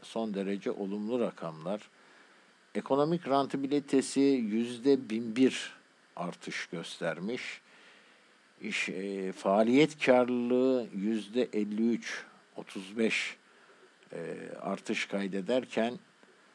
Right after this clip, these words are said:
faiz, vergi öncesi karlılığı da yüzde bin dokuz yüz doksan dokuz nispetinde artış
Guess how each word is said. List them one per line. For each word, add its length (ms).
faiz, 680
vergi 580
öncesi 600
karlılığı 600
da 360
yüzde 680
bin 240
dokuz 440
yüz 280
doksan 540
dokuz 380
nispetinde 920
artış 600